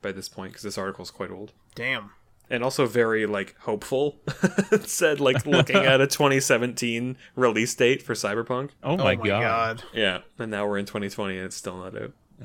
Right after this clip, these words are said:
Speaker 2: I,
Speaker 3: Uh,
Speaker 2: I
Speaker 3: speak-
Speaker 2: just think, I just think what they shoulda did, honestly, would have been a way better, <sighs> I don't know whether this is, like, a weird, hopeful, like, thing, but okay, you know, take, take Fallout seventy-six. Fallout seventy-six was a P R disaster.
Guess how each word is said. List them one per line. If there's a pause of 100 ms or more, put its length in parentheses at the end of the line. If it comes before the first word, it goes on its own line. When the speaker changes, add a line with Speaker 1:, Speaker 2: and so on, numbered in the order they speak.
(720)
Speaker 2:
I,
Speaker 3:
Uh,
Speaker 2:
I
Speaker 3:
speak-
Speaker 2:
just
think,
I
just
think
what
they
shoulda
did,
honestly,
would
have
been
a
way
better, (1120)
<sighs> (840)
I
don't
know
whether
this
is,
like,
a
weird,
hopeful,
like,
thing,
but
okay,
you
know, (140)
take,
take
Fallout
seventy-six. (180)
Fallout
seventy-six
was
a
P
R
disaster.